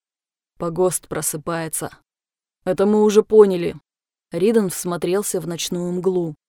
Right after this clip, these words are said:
Линия горизонта отсвечивала мертвенным зеленоватым светом, а по земле стелился редкий туман. Перенастроив зрение, некромант увидел, что к погосту тянутся редкие магические потоки,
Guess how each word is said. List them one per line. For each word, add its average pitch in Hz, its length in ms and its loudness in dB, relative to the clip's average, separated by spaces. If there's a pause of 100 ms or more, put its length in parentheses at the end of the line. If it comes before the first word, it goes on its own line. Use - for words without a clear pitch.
(680)
Линия 190 380 0
горизонта 180 760 0
отсвечивала 196 680 0
мертвенным 185 600 -2
зеленоватым 180 680 -2
светом, 185 560 -2 (260)
а 185 100 -8
по 190 100 -4
земле 180 360 -2
стелился 180 580 -4
редкий 180 340 -4
туман. 185 460 0 (420)
Перенастроив 202 600 0
зрение, 208 640 2
некромант 185 580 -2
увидел, 196 360 0
что - 240 -8
к - 80 -16
погосту 185 440 -2
тянутся 180 460 -4
редкие 190 380 0
магические 175 580 -6
потоки, 185 480 -2